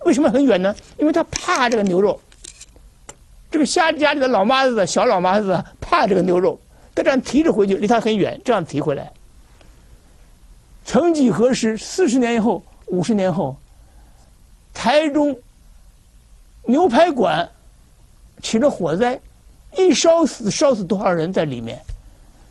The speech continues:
台中人不但吃牛肉，还吃起牛排来了。证明这个变化代表什么？代表当年的台湾一穷二白。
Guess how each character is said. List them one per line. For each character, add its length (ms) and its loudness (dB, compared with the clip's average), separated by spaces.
台 200 2
中 200 2
人 200 2
不 120 -4
但 260 0
吃 220 0
牛 480 -2
肉， 260 0
还 140 -2
吃 220 -4
起 140 -2
牛 180 2
排 220 0
来 160 2
了。 180 -6
证 160 2
明 180 4
这 60 2
个 100 2
变 280 0
化 240 0
代 140 0
表 120 -2
什 140 -8
么？ 180 -8
代 140 2
表 160 0
当 320 0
年 120 2
的 100 0
台 240 -4
湾 200 -2
一 140 0
穷 200 -2
二 120 0
白。 280 -6